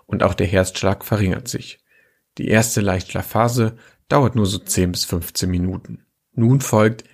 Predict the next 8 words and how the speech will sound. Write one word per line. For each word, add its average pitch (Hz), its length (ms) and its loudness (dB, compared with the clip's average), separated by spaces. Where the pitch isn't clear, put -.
die 107 140 -8
Tiefschlafphase, 131 1000 -2
die 110 240 2
als 98 280 0
die 101 200 -2
erholsamste 101 720 0
Schlafphase 98 600 -4
gilt 123 360 2